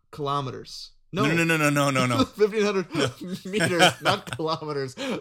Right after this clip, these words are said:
Speaker 1: Meters.
Speaker 2: Fifteen hundred kilometers. Yeah.
Speaker 1: <laughs> A fifteen hundred meter swim.
Speaker 2: Yep.
Speaker 1: Um, what is it? A, uh, forty, forty K bike.
Speaker 2: Right.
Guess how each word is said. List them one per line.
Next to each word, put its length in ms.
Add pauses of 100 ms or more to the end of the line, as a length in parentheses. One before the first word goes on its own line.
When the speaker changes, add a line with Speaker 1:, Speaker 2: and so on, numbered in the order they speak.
Speaker 1:
Meters. 680 (840)
Speaker 2:
Fifteen 240
hundred 280
kilometers. 520 (180)
Yeah. 640
Speaker 1:
<laughs> 100
A 60
fifteen 240
hundred 220
meter 360 (240)
swim. 680 (420)
Speaker 2:
Yep. 140 (280)
Speaker 1:
Um, 500 (500)
what 140
is 120
it? 100
A, 120 (920)
uh, 380 (1000)
forty, 540 (280)
forty 460 (320)
K 600 (360)
bike. 440 (320)
Speaker 2:
Right. 180